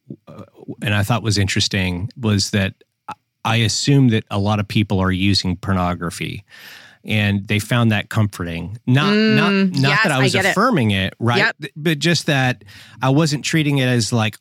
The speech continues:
Speaker 1: oh, a, a big shocking thing. I was
Speaker 2: Yes.
Speaker 1: treating it sort of like, well, you know, here are,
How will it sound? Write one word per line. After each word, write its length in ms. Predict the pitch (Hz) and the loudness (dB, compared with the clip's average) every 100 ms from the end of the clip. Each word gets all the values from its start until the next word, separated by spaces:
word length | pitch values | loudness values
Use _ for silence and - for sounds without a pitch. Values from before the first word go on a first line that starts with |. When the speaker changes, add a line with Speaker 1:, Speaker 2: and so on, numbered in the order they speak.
| - | 0
Speaker 1:
oh, 460 | - 147 131 107 | 2 2 0 0
a, 160 | - 123 139 | -2 -2 -2
a 40 | |
big 220 | 117 127 | -2 -2
shocking 560 | - - 147 147 127 107 | 0 0 -2 -2 -4 -4
thing. 320 | - 101 98 | -4 -4 -2
I 80 | 107 | -2
was 140 | 107 | 0
Speaker 2:
Yes. 180 | 180 131 | 2 2
Speaker 1:
treating 280 | 156 139 135 | 2 4 4
it 140 | 131 | 2
sort 200 | - 135 | 0 0
of 100 | 135 | 2
like, 320 | 127 123 113 | 2 0 -2
well, 420 | 135 165 220 269 233 | 0 0 0 -4 -4
you 100 | 123 | 0
know, 100 | 147 | 2
here 260 | 147 208 208 | 2 2 2
are, 160 | 185 | 2